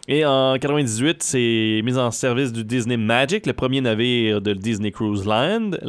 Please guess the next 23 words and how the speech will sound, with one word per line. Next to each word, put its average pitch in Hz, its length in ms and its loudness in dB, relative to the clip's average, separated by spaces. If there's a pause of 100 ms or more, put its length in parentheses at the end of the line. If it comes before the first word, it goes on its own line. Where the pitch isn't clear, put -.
(200)
Line, 139 440 -2 (340)
qui 120 80 -2
est - 100 -6
encore 117 300 0
très 120 160 -2
populaire. 104 400 0
Les 117 120 -2
Disney 101 280 -2
Cruise, 117 320 -2
c'est - 120 -8
super 104 300 -4
populaire 101 560 -2
en 101 120 -6
ce - 80 -14
moment. 101 260 -2 (300)
C'est - 120 -10
comme 110 200 -2
un, 98 220 -2 (220)
un 107 100 -4
Disneyland 110 520 -2
sur 104 160 -4
un 101 100 -2
bateau, 117 340 -2